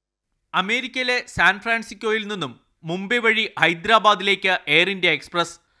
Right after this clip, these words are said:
സിംഗപ്പൂർ മുംബൈ, ലണ്ടൻ മുംബൈ, ഫിലിപ്പീൻസിലെ മാനിലയിൽ നിന്നും അഹമ്മദാബാദ്, ബംഗ്ലാദേശിലെ ധാക്കയിൽ നിന്നും ശ്രീനഗർ എന്നിങ്ങനെയാണ് ആദ്യ ദിനത്തിലെ വിമാന സർവീസുകൾ. റിയാദിൽ നിന്നും കോഴിക്കോടിലേക്കും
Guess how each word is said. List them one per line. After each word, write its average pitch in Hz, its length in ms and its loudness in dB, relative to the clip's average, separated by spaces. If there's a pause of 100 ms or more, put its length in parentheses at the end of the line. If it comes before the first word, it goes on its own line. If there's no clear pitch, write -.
(120)
സിംഗപ്പൂർ 180 560 -4
മുംബൈ, 156 380 0 (280)
ലണ്ടൻ 170 480 2
മുംബൈ, 151 340 0 (440)
ഫിലിപ്പീൻസിലെ 185 840 -2
മാനിലയിൽ 190 580 2
നിന്നും 160 340 -6 (160)
അഹമ്മദാബാദ്, 170 840 2 (380)
ബംഗ്ലാദേശിലെ 233 720 0
ധാക്കയിൽ 190 560 4
നിന്നും 208 240 -10
ശ്രീനഗർ 175 520 0 (260)
എന്നിങ്ങനെയാണ് 180 560 -2 (140)
ആദ്യ 170 340 2
ദിനത്തിലെ 175 380 -4
വിമാന 160 360 -2
സർവീസുകൾ. 151 540 -4 (540)
റിയാദിൽ 254 500 4
നിന്നും 247 240 -8
കോഴിക്കോടിലേക്കും 220 920 0